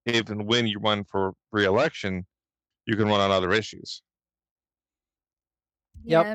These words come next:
Speaker 3: she definitely could've, uh, taken a lot stronger stances on, um,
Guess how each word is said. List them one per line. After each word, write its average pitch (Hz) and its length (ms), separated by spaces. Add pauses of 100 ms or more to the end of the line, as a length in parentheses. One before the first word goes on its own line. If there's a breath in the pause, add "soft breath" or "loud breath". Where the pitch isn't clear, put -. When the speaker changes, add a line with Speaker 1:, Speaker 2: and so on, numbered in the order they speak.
(120)
Speaker 3:
she 269 640
definitely 226 580
could've, 196 500 (600)
uh, 165 480
taken 190 300
a 180 100
lot 185 240
stronger 185 520
stances 202 800
on, 202 460 (800)
um, 185 680